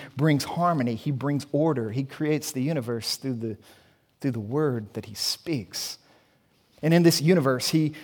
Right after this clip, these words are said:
creates planet Earth. And on this planet, he sets up a place called the Garden of Eden. And then he creates man and woman in his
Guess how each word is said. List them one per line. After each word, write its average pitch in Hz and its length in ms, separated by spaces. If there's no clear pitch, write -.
creates 175 440
planet 156 440
Earth. 160 300
And 131 120
on 165 180
this 160 160
planet, 160 340
he 151 80
sets 170 300
up 160 100
a 156 60
place 165 320
called 156 200
the 143 60
Garden 151 300
of 131 100
Eden. 135 300
And 135 100
then 151 100
he 160 140
creates 175 340
man 170 260
and 156 140
woman 156 300
in 139 240
his 175 260